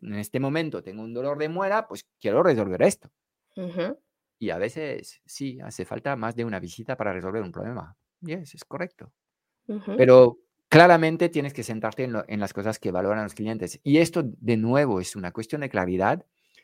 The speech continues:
Speaker 1: y solamente es la experiencia, la repetición de la entrega de, de la, de las soluciones y de los servicios que venden a, a tus clientes que te va a dar, que te va a dar, ah, am, am, am,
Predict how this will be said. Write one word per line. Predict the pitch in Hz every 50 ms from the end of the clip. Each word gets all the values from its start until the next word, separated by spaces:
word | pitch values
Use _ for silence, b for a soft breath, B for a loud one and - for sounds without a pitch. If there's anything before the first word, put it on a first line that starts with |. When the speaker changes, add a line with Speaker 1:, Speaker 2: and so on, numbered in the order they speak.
| _ -
Speaker 1:
y | 113 107
solamente | - - 135 127 120 113 117 120 131 135 139 131
es | 110
la | 107 95
experiencia, | 90 - - - 95 90 101 110 120 127 123 104
la | 95 95 101
repetición | 107 107 - - 101 - 98 85 - - 143 147 156 156 139
de | 120 95
la | 87
entrega | 92 92 - 110 113 117 110 101
de, | 95 95 87 87 - _ _ _ _ _ _ _ _ _ _ - - _ _
de | 95 104 101
la, | 95 -
de | - 107 101
las | 95 -
soluciones | - - 95 92 90 - 117 117 113 107 - -
y | 95
de | 92
los | 92 90 -
servicios | - 95 98 - - 101 -
que | - 98
venden | 98 98 101 98
a, | 95 95
a | - - - -
tus | - 90 -
clientes | - 90 90 98 - 113 -
que | - -
te | - 87
va | 90 87
a | 90
dar, | 92 92 90 85 - b b b b b b b b b b b _ _
que | - -
te | - 90
va | 92 90 90
a |
dar, | 92 98 95 92 85 82 85 - _ _
ah, | 98 90 85 82 80 76 69 - _ -
am, | 90 85 85 82 80 78 80 - _ _ _ _ _ _ _ _ -
am, | 90 82 82 - 80 80 78 - - _ -
am, | - 78 78 76 78 76